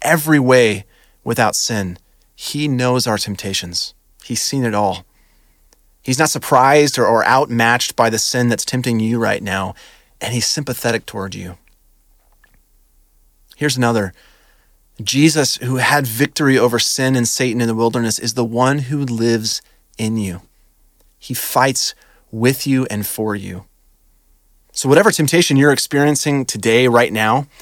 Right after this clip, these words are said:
don't go at it alone. Invite Jesus, the prevailer, into it with you.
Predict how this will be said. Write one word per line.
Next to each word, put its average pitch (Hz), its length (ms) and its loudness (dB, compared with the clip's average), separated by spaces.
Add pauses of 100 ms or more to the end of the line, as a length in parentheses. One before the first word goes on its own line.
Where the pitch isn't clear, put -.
(720)
don't 160 220 2
go 190 140 2
at 156 120 -2
it 147 80 -2
alone. 107 520 -2 (340)
Invite 131 480 2
Jesus, 123 760 -2 (100)
the 120 100 -4
prevailer, 107 600 -4
into 113 340 -4
it 107 100 -2
with 101 200 -8
you. 104 180 -10